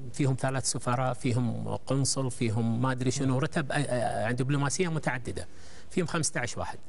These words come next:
قلت لهم: "إيش رأيكم بنروح المباركية؟" وتدري الأجانب يحبون المباركية. وديتهم سوق الذهب و-، وراحوا وطالعوا وردوا،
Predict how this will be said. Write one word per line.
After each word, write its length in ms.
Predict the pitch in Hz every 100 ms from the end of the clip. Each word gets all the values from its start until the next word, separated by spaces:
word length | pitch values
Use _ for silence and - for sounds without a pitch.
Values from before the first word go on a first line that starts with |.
| - - - -
قلت 120 | -
لهم: 100 | 160
"إيش 100 | -
رأيكم 300 | 190 180 170
بنروح 260 | 147 156
المباركية؟" 520 | 151 127 113 - 92 - - - - - - - 123 107 -
وتدري 400 | 131 175 143 120
الأجانب 420 | 127 - 165 135
يحبون 380 | 139 147 131 156
المباركية. 600 | 135 135 127 - 110 92 - - - -
وديتهم 720 | 147 131 156 190 - 190 185 190
سوق 220 | 151 170 139
الذهب 320 | 107 - - - - - - - - - - - - -
و-، 60 | 156 147 143 170 147
وراحوا 640 | 131 175 202 - 131 143 160 - - - - -
وطالعوا 920 | - - 143 - 165 185 123 117 135 135
وردوا، 460 | 151 151 165 113 95